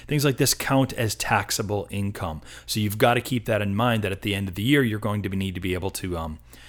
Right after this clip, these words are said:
you're gonna, you're gonna be responsible for paying taxes on this as income. So that's super important. So you must factor in these costs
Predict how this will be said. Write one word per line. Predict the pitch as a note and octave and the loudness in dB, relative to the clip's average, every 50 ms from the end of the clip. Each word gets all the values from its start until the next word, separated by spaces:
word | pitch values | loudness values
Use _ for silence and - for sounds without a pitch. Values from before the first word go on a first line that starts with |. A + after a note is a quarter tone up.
| - - - | -20 -10 -6
you're | G#2 G2+ G2+ | -4 0 2
gonna, | A#2+ B2+ B2+ A#2+ | 4 4 6 4
you're | A2 G#2+ A#2 A#2+ A#2+ | 4 4 4 4 4
gonna | C#3+ C#3+ | 6 6
be | B2 A#2 | 4 4
responsible | G#2+ G2+ - - - A#2 G#2 G#2 G#2 - G#2+ G2 | 4 4 2 0 2 2 2 2 0 -2 -4 -4
for | - - G2+ | -4 -4 -4
paying | - - G2 F2 F2 E2 | -2 -2 -2 -2 -2 -4
taxes | - - E2+ E2+ E2+ - - - F#2 - - - | -4 -2 -2 -2 -2 -4 -4 -6 -4 -6 -6 -6
on | - F#2 F2 F2 F2 | -6 -6 -4 -4 -6
this | E2 F2 E2+ - - - - | -6 -4 -4 -2 -4 -4 -6
as | F2 F2 E2+ E2 - - - | -8 -8 -8 -8 -8 -10 -8
income. | - E2+ E2 D#2+ - - E2 D#2 C#2+ - - - - - - | -8 -8 -8 -8 -8 -10 -10 -10 -12 -14 -18 -20 -20 -16 -10
So | - - F2+ | -8 -6 -4
that's | E2+ A2 G#2 G2+ - | -2 -2 -2 0 0
super | - - A#2 G2+ - F#2+ F2+ | 0 0 0 0 -2 -4 -6
important. | E2+ D#2+ - - E2+ D#2+ D#2 D2 D2+ - - - - - - - - - | -6 -6 -6 -6 -6 -6 -8 -10 -12 -14 -16 -20 -20 -20 -20 -20 -12 -4
So | - - - C#3+ A#2+ G#2+ - - - - - | -2 2 4 4 4 4 2 -4 -18 -14 -6
you | - C3 C3 C3 | 0 4 6 6
must | B2+ C3 C#3 C#3 C3+ - - | 6 6 6 4 4 2 0
factor | - - C3 B2+ B2 - - C3 A2+ | 2 2 2 2 2 0 0 0 0
in | A2 | 2
these | A2 G#2 - - | 2 0 0 -2
costs | - - A#2 G#2+ G#2 G2+ F#2 - - - - | 0 2 4 4 4 4 2 0 -2 -4 -4